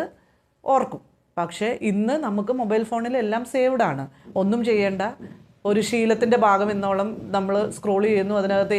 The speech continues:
എ ബി സി ഡി ഏതാന്ന് കണ്ടുപിടിക്കണു, ഒന്ന് പ്രസ് ചെയ്യണു. നമ്മുടെ ബ്രെയിനിന് യാതൊരു ജോലിയില്ല, നമ്മുടെ ഹാൻഡ് ബ്രെയിൻ കോർഡിനേഷൻ തന്നെ കാര്യങ്ങൾ ചെയ്യും. പലപ്പോഴും പല കാര്യങ്ങളും നമ്മൾ ഇന്ന് അങ്ങനെയാണ്. നമുക്കൊന്നും ആലോചിക്കേണ്ട ആവശ്യമില്ല,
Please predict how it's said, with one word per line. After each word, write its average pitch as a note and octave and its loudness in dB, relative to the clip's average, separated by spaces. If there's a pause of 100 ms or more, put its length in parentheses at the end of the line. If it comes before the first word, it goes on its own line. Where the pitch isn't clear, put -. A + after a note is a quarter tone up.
എ - 0
ബി G3+ -2 (100)
സി G#3+ -2
ഡി G#3 2
ഏതാന്ന് G3 0
കണ്ടുപിടിക്കണു, F#3+ -2 (400)
ഒന്ന് G3+ 0
പ്രസ് G3+ -2
ചെയ്യണു. D3+ 0 (300)
നമ്മുടെ G#3+ 2
ബ്രെയിനിന് G#3 2
യാതൊരു F#3 0
ജോലിയില്ല, F#3+ 0 (180)
നമ്മുടെ F#3+ -2
ഹാൻഡ് G3 -2 (320)
ബ്രെയിൻ F#3+ 2
കോർഡിനേഷൻ F#3 0
തന്നെ F#3+ -6 (140)
കാര്യങ്ങൾ F3 0 (100)
ചെയ്യും. C#3+ -10 (1040)
പലപ്പോഴും F#3+ -2 (100)
പല G3 4
കാര്യങ്ങളും G3+ 2 (380)
നമ്മൾ G3+ 0
ഇന്ന് G3 -2
അങ്ങനെയാണ്. D#3 -4 (520)
നമുക്കൊന്നും D#4 2 (120)
ആലോചിക്കേണ്ട F3+ -2
ആവശ്യമില്ല, C#3+ -8